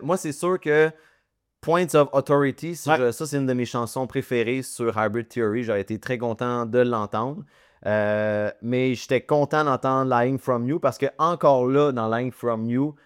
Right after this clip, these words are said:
Speaker 1: There's No Turning Back Now,
Speaker 2: Ouais.
Speaker 1: j'ai, j'ai, j'aimais ça entendre ça. On peut chialer autant que,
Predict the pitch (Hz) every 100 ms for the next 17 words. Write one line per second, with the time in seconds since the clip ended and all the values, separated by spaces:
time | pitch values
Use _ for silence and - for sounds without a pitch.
0 | _ - 123 117 120 156 147 131 117 113
1 | 113 110 123 123 147 127 113 117 _ _
2 | - 104 127 _ 110 127 135 131 175 156
3 | 131 120 - 151 127 113 170 - 151 135
4 | 160 156 151 147